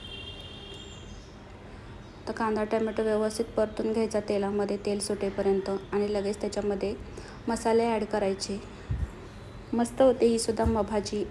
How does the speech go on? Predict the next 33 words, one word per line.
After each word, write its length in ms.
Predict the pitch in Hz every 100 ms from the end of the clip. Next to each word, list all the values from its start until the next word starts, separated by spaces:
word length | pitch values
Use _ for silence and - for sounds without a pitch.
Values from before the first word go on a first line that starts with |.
| -
आणि 180 | 196 208
मेन 220 | 220 220
म्हणजे 240 | 220 220
महत्त्वाचं 500 | 233 226 208 202 226
म्हणजे 240 | 226 220 208
आमचा 240 | 208 220
कोकणी 380 | 220 240 226 226
मसाला, 440 | 233 233 214 196 220 - - - -
ज्याची 240 | 214 202 220
मी 140 | 220
रेसिपीसुद्धा 720 | 214 208 214 214 220 226 226
टाकलेली 560 | 233 233 220 - 220 214
आहे 320 | 208 202 196
आणि 220 | - 208
शॉर्ट 240 | 208 220 202
व्हिडिओमध्ये 460 | 202 202 208 214 208
सुद्धा 300 | 208 196 202
टाकली, 320 | 196 196 202
नक्की 300 | 202 208 -
पहा. 280 | 220 208 196 226 - - - -
हा 380 | 226 226 240 240 -
चार 180 | - 226
आठ 180 | 226 214
दिवस 360 | 226 233 226
टिकतो, 300 | - 226 -
त्यामुळे 320 | 202 208 208 208
मी 100 | 208
डबा 260 | 208 208
भर 180 | 202 214
करून 320 | - 220 214
ठेवते. 280 | 220 214 202
अगदी 240 | 190 185 202
स्टीलचा 500 | - - 226 214